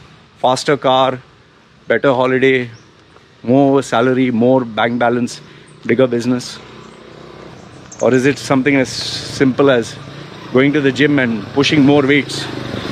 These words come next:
and showing off? Hmm. I think that is what people do just to get more likes and positive comments.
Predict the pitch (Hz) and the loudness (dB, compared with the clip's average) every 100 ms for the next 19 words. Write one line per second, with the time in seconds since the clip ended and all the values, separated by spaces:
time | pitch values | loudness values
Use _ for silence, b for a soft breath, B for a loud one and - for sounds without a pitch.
0 | - - - 127 123 156 156 123 - - | -6 -4 0 0 2 2 2 2 0 -2
1 | - - - - - - - - - - | -2 -2 0 -2 0 -2 -2 -2 -2 -2
2 | - - - - - - - 156 127 104 | -4 -4 -6 -8 -8 -10 -6 -2 -4 -4
3 | - - - 123 131 143 127 131 135 139 | -14 -12 -6 -4 0 2 2 0 2 0
4 | - 131 139 135 117 110 123 131 117 117 | 0 -2 0 0 0 -2 -2 0 0 2
5 | 120 117 117 - 127 107 - - - - | 2 0 -2 -2 -4 -4 -8 -14 -16 -18
6 | - - - - - - - - - 107 | -20 -20 -20 -20 -20 -20 -20 -20 -2 0
7 | 113 135 110 110 107 98 - | 0 -2 -2 -2 -2 -4 -14